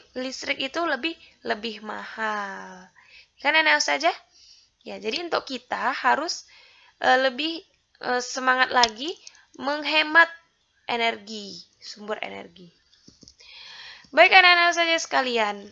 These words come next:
Adapun manfaat sumber daya matahari.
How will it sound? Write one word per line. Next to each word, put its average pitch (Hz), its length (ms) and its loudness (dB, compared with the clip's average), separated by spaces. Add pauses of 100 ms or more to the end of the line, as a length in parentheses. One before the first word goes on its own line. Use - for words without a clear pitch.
(1400)
Adapun 330 480 4
manfaat 320 400 6
sumber 311 400 0
daya 320 400 6
matahari. 262 720 0